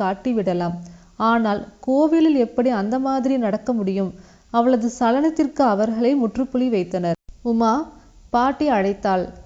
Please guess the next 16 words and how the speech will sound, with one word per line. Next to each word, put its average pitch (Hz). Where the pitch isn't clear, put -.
உமா 269
வியப்பாய் 247
திரும்பி 226
அவளை 196
பார்த்தாள். 180
"என்னையா 302
கூப்பிடுறீங்க?" 277
"உமா 269
நீதானே?" 285
"ஆமா, 240
ஆனா 285
உங்களை 269
தெரியலையே" 247
என்று 240
எடுத்தாள். 190
உமா, 240